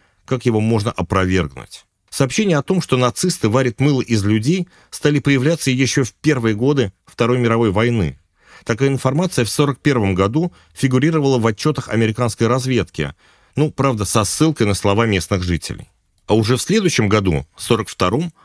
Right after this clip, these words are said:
об изготовлении мыла из трупов евреев со страниц газет «Чикаго Трибьюн» и «Нью-Йорк Таймс» заговорил лидер американского сионистского движения Стивен Сэмюэл Вайс.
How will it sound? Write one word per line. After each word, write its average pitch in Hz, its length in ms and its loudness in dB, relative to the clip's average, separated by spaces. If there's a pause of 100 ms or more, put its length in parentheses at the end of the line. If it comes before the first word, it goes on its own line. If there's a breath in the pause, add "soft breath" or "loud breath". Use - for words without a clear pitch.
об 104 160 0
изготовлении 147 540 0
мыла 151 260 4
из 123 120 0
трупов 143 360 -2
евреев 113 540 0 (140 soft breath)
со - 180 -4
страниц 135 400 0
газет 127 440 0 (120)
«Чикаго 127 420 0
Трибьюн» 113 600 0
и 113 60 0
«Нью-Йорк 110 420 2
Таймс» 170 460 -2 (220 soft breath)
заговорил 123 540 2
лидер 131 380 2
американского 110 680 0
сионистского 104 640 0
движения 127 580 0 (160)
Стивен 135 460 -2
Сэмюэл 95 420 0
Вайс. 76 460 -2